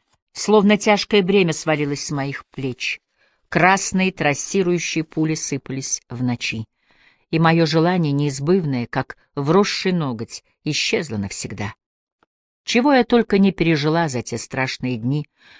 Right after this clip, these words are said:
представляя Диего и Аску мертвыми, заваленными обломками на той кровати, которой сама их подтолкнула. Я приложила руку Диего к моей груди, чтобы он почувствовал, как бьется сердце. Диего стиснул ладонь.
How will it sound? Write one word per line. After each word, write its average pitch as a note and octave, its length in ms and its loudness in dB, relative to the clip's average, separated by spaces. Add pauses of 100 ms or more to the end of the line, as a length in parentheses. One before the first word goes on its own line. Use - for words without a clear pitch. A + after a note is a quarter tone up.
(140)
представляя F#3 720 4
Диего F3+ 500 4
и E3+ 320 2
Аску F3+ 420 0
мертвыми, D#3 640 0 (440)
заваленными E3 840 4
обломками D3+ 720 2
на D3+ 140 0
той D3+ 180 0
кровати, C#3+ 640 0 (540)
которой C#3 320 0
сама C3+ 400 2
их - 180 -8
подтолкнула. B2+ 800 -4 (800)
Я A#3+ 220 6
приложила B3 480 4
руку A#3+ 240 2
Диего G#3+ 420 4
к - 80 -10
моей G#3 160 4
груди, G3 420 2 (280)
чтобы G#3 320 4
он G3+ 100 8
почувствовал, F#3+ 640 2
как F3+ 200 0
бьется E3+ 440 0
сердце. - 560 -4 (680)
Диего C#3+ 400 0
стиснул - 520 -4
ладонь. A2+ 420 -6